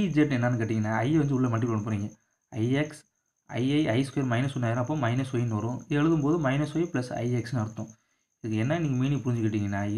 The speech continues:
Z இங்க இருந்துச்சுன்னா, ஐ இசட் வந்து கண்டிப்பா நைன்டி டிகிரிக்கு move ஆயிரும்.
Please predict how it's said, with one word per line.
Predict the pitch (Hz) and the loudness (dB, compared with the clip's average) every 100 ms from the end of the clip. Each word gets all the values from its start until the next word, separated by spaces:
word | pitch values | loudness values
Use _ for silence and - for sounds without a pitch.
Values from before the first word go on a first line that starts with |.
| 117 | 0
Z | 170 170 | 0 0
இங்க | 135 117 | 0 2
இருந்துச்சுன்னா, | 117 117 117 107 101 104 113 - _ _ - | 0 0 0 0 0 -2 -8 -16 _ _ -6
ஐ | 110 147 170 | 0 2 2
இசட் | 151 120 117 | 2 0 -2
வந்து | 123 | -2
கண்டிப்பா | 120 127 131 147 117 | 0 0 0 0 0
நைன்டி | 123 143 | 0 2
டிகிரிக்கு | 127 131 143 113 | 2 2 2 2
move | 113 | 2
ஆயிரும். | 104 113 | 0 -2